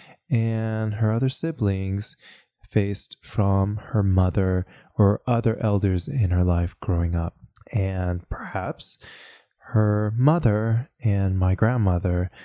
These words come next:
most likely dealt with it from her mother and her authority figures as well. And when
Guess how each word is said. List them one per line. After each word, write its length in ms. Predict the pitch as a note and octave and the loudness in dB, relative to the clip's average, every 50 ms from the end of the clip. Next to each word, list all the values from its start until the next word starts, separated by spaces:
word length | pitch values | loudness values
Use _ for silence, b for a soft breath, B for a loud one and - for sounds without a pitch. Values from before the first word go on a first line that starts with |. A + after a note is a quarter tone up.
| B B B | B B B
most 340 | A#2 A#2+ B2 B2 - - - | 6 6 8 6 6 2 -2
likely 380 | A#2+ A#2+ B2 - - B2+ A#2 | -2 -2 -2 0 0 0 0
dealt 300 | A2 - C3+ C#3+ D3 - | 2 2 0 0 2 2
with 220 | - A#2+ G#2 - A2 | 2 2 2 2 2
it 180 | G2+ G2+ - | 0 0 -2
from 300 | - - - A2 G#2 G#2+ | -4 -2 0 0 0 0
her 360 | A2 - - - - G#3 G#3 | -2 -6 -8 -4 0 0 2
mother 480 | G3+ F3+ C3 A#2 A2+ A#2+ A#2+ A#2+ A#2+ - _ _ _ _ | 4 4 4 4 4 2 2 2 0 -4 _ _ _ _
and 300 | - D#3 D#3+ E3 D#3+ D3 | -2 0 2 2 2 4
her 160 | C#3 C#3+ C#3 | 4 4 4
authority 380 | C#3 C3+ - C#3 C3+ C3+ C#3+ C#3 | 4 2 2 2 2 2 0 0
figures 360 | - - D3 C#3 C#3+ C#3 C3 | 0 -2 0 0 2 2 2
as 160 | C3 C3 B2+ | 2 2 2
well. 380 | D#3 E3+ E3 B2+ F2+ - - _ B B B B B B B B B B B B B B _ - | 2 2 2 2 0 -2 -6 _ B B B B B B B B B B B B B B _ 2
And 460 | D3 C#3 C3 B2+ C3 C3+ D3+ F#3+ - | 4 4 4 4 2 0 0 2 4
when 300 | B2 A#2+ B2 A#2+ A#2 B2+ | 6 6 6 4 0 -2